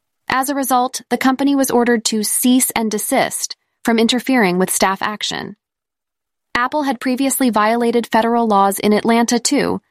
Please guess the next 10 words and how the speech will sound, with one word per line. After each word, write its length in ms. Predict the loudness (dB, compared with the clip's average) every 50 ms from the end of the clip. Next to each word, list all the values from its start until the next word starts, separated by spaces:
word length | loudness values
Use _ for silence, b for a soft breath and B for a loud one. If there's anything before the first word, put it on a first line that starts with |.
| _ -2
by 120 | -2 -2 -2
subjecting 540 | -2 -6 -4 0 -2 -2 0 0 -2 0 0
workers 480 | 0 0 -2 -2 -2 0 0 0 -2 -2
to 100 | 2 2
daily 320 | 4 4 4 4 4 4
mandatory 680 | 4 4 4 2 2 0 -2 -2 -2 0 0 0 0 2
anti-union 720 | 2 0 0 2 0 0 0 2 2 4 4 4 4 4
meetings 460 | 4 4 4 4 4 4 4 2 4
and 80 | 4 4
interrogations. 1000 | 4 4 2 2 0 2 0 0 0 0 0 0 -2 -2 -4 -6 -8 -10 -12